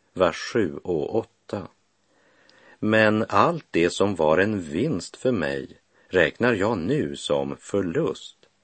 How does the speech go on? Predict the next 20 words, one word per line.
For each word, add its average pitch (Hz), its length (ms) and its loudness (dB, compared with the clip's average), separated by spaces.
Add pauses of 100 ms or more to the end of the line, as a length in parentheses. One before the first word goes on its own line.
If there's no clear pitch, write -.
(140)
för 76 480 0
Kristi 107 540 -4
skull. 76 420 -8 (880)
Ja, 113 360 6 (360)
jag 101 200 6
räknar 123 380 2
allt 95 380 2
som 80 280 -2
förlust 123 680 0
därför 90 240 2
att 95 180 2
jag 80 80 4
har 73 120 2
funnit 85 540 -4
det 95 140 -2
som 90 200 -4
är 90 120 0
långt 82 400 -4
mer 85 260 -2
värt, 101 580 -4